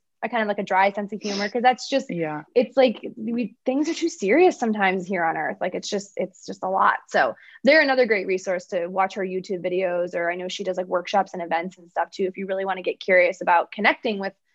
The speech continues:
Speaker 1: someone like that, like, I would go through someone who's, like, been doing this. Again, she's been doing it for, like, twenty years,
Speaker 2: Oh, yeah.
Speaker 1: long time, or thirty years, long time.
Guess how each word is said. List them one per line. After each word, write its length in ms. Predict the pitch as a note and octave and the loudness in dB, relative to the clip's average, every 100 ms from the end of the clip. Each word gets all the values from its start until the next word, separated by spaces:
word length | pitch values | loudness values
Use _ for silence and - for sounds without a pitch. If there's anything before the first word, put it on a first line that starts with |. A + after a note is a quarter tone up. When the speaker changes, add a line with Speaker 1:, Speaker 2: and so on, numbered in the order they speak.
| _ _ | _ _
Speaker 1:
someone 220 | G#3+ F#3+ F#3 | -2 0 -2
like 180 | F#3 | 0
that, 320 | F3+ F3+ D#3 - | 4 6 4 0
like, 180 | F#3 - | -2 2
I 120 | A3 | 2
would 100 | G#3+ | 4
go 160 | G#3+ | 2
through 180 | G3+ G3+ | 2 0
someone 260 | G3 F3+ G3 | -4 -6 -6
who's, 120 | F3 | -6
like, 240 | D3+ C3 - _ _ _ | -6 -8 -14 _ _ _
been 140 | A3 D#3 | -4 -2
doing 240 | C3 G2 | -4 -4
this. 140 | E2+ G3 | -4 2
Again, 200 | C4 G3 | 4 4
she's 120 | A3+ | 2
been 60 | A#3 | 0
doing 140 | D#4 | 2
it 60 | C4 | 2
for, 80 | F#3 | 0
like, 80 | F#3 | 0
twenty 300 | C#4+ C4+ C#4+ | -4 -4 -2
years, 200 | A3 - | -4 -6
Speaker 2:
Oh, 140 | G3 | -6
yeah. 140 | F3+ B3+ | -2 -4
Speaker 1:
long 80 | B3+ | -2
time, 160 | C4+ | -2
or 100 | G3 | -2
thirty 240 | G3 B3+ C#4 | -2 -2 0
years, 300 | C#4+ F#3+ - | 0 -2 -4
long 200 | A#3 A#3 | -4 -2
time. 300 | G3+ G3+ | -2 -6